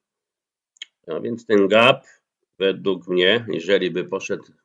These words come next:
według tego wykresu, zobaczymy, jeżeli tu byłoby wsparcie, to ten gap, mamy tutaj cenę taką, załóżmy, że od tego miejsca, to powinien wy-,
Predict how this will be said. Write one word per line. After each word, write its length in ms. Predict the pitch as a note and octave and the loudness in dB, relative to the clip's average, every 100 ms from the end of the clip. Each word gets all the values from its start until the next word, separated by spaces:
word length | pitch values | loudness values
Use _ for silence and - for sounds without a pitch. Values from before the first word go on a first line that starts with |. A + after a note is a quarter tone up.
| - | -14
według 280 | E2 D#2+ | -10 -8
tego 320 | - F2+ F2 E2+ | -4 0 0 -2
wykresu, 680 | E2 F2+ - E2+ - F#2+ | -4 -8 -4 -4 -4 -8
zobaczymy, 640 | E2+ F2+ E2+ - E2 A#2 A#2 _ - _ _ _ _ _ _ _ _ _ _ _ _ | -4 -2 -4 -4 -4 -4 -6 _ -20 _ _ _ _ _ _ _ _ _ _ _ _
jeżeli 440 | F2 E2+ F#2 G#2 F#2+ | -8 -4 -2 0 0
tu 140 | G2+ | -2
byłoby 300 | F#2 F#2 F2 | -2 -2 -4
wsparcie, 840 | D#2+ - G2+ F2+ E2 - B2 C3 - _ _ _ _ _ _ _ _ _ - | -10 -4 -2 -2 -2 4 4 4 -4 _ _ _ _ _ _ _ _ _ -6
to 340 | F2+ F2+ F2+ | 0 0 0
ten 240 | D#2+ E2+ | -2 -4
gap, 300 | F2+ F#2+ G2 - _ _ _ _ _ | -2 0 -2 -6 _ _ _ _ _
mamy 360 | F2+ F2+ F2 F2 | -8 -6 -4 -6
tutaj 320 | F2 F2+ E2+ | -6 -6 -6
cenę 340 | - G#2 F2+ | 0 0 0
taką, 480 | D#2 F#2+ G2 A#2+ A#2 A2+ - | 0 -2 0 -2 -2 -8 -12
załóżmy, 320 | E2+ F2+ E2+ | -10 -8 -10
że 100 | E2 | -10
od 140 | - - | -12 -4
tego 280 | G2 G#2+ | -2 0
miejsca, 420 | G#2+ G2+ - - - _ | 0 -2 -4 -14 -14 _
to 140 | - G2 | -12 -10
powinien 800 | - F#2+ G#2 A#2 A2+ G2 D#2+ D#2+ G2 | -4 -4 0 2 2 2 -6 -18 -6
wy-, 240 | A2 A2+ | -2 -2